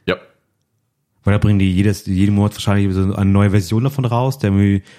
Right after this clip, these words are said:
Speaker 2: paar Skillpunkte anders hat oder keine Ahnung was oder anders aussehen oder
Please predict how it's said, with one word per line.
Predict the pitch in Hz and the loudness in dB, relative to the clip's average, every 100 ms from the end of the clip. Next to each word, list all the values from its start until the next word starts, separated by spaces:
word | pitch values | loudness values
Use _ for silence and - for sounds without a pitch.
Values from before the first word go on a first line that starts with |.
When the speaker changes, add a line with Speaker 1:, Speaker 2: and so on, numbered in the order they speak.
| _ _ 107 | _ _ -2
Speaker 2:
paar | 98 | -2
Skillpunkte | - 110 110 110 101 101 | -2 -2 -2 -6 -4 -4
anders | 113 127 - | -2 -4 -4
hat | 127 110 | -6 -6
oder | 98 | -8
keine | 95 92 | -4 -4
Ahnung | 98 113 | -2 -2
was | 117 110 | -2 -6
oder | 101 95 | -4 -4
anders | 92 95 | -2 -4
aussehen | - 113 113 - 123 120 | -2 -2 -2 -2 0 0
oder | 98 95 90 | 0 -2 -2